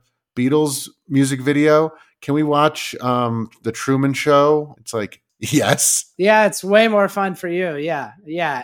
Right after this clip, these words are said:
Speaker 2: And it's just like, I mean, obviously, it's like what I've chosen to do for a living, but I really believe in stories and stories as a way that kids can learn important stuff.
Speaker 1: How often do you, as an adult, reference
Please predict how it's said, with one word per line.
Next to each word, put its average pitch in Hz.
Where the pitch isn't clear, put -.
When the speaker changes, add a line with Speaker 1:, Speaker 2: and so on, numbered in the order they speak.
Speaker 2:
And 208
it's 233
just 254
like, 262
I 180
mean, 196
obviously, 175
it's 135
like 147
what 160
I've 143
chosen 147
to 135
do 143
for 143
a 139
living, 135
but 135
I 139
really 160
believe 143
in 139
stories 135
and 151
stories 147
as 139
a 139
way 139
that 127
kids 143
can 139
learn 135
important 143
stuff. -
Speaker 1:
How 196
often 190
do 131
you, 135
as 107
an 107
adult, 107
reference 98